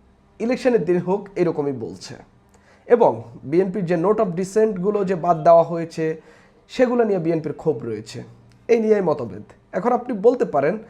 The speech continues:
আপনি তো চারটা দলের কথা বলেছেন, খেলা তো হচ্ছে তিন দলের, এনসিপি, বিএনপি,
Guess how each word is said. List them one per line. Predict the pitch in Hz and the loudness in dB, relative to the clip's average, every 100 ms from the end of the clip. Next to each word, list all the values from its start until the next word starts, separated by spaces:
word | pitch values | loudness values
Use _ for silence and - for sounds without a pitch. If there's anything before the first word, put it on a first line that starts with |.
| - - | -20 -12
আপনি | 175 226 | -8 -4
তো | 247 | -2
চারটা | 240 233 208 | -2 -2 -2
দলের | 135 120 | -2 -4
কথা | 113 113 120 | -8 -8 -8
বলেছেন, | 120 110 - 113 - _ _ | -8 -8 -10 -16 -18 _ _
খেলা | - 196 | -2 0
তো | 202 | 0
হচ্ছে | 190 185 208 | -4 -6 -6
তিন | 285 226 | -4 -4
দলের, | 131 113 98 - | -4 -6 -10 -6
এনসিপি, | 185 190 196 240 | -6 -6 -10 -8
বিএনপি, | 202 170 170 175 | -6 -4 -4 -6